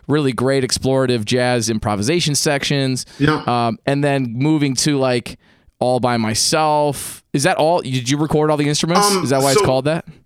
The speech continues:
Speaker 2: I, that's how it started. It's called that 'cause that's the way it started. And then I called in my bass player and drummer to play some things. So I
Speaker 1: Okay.
Speaker 2: play some, like, a couple electronic bass things and some little,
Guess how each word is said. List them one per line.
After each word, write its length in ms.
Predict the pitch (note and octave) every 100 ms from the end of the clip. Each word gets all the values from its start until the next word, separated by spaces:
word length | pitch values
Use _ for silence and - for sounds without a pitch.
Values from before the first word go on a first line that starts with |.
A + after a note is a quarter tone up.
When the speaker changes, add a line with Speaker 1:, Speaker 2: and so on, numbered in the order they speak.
| _ _ _ -
Speaker 2:
I, 160 | G3 F#3
that's 240 | G#3 A3 A#3
how 120 | C4+
it 120 | -
started. 460 | - F#3 F3 C#3+ C3+
It's 120 | C#3
called 220 | - G#3
that 160 | G#3 F#3+
'cause 100 | E3
that's 220 | F3 F3
the 60 | F3+
way 100 | E3
it 80 |
started. 340 | - E3+ F3 E3
And 80 | D#3+
then 140 | D#3
I 80 | D3
called 340 | D3 D#3+ D#3+
in 100 | D#3
my 160 | D3 C3
bass 320 | - C#3+ D3
player 280 | - D#3 D3
and 160 | C3
drummer 260 | A#2 C3+ C3+
to 80 | A#2
play 220 | - A2
some 200 | - G2
things. 400 | - G2 F#2+ -
So 360 | C3+ B2 A2+ - - - - - -
I 100 | C#3+
Speaker 1:
Okay. 80 | E3
Speaker 2:
play 140 | G3+ G3+
some, 180 | - F#3
like, 380 | E3+ C#3+ - - _
a 80 | C3+
couple 320 | C#3 F3 E3+
electronic 680 | D#3 D#3 D3 - E3 D#3 D3+ - _ -
bass 320 | D#3 D#3 D3+
things 520 | - D#3 D3 D3 C#3
and 360 | C#3 B2 A2+ A#2 _
some 200 | - D#3+
little, 440 | D#3 D3 D3+ -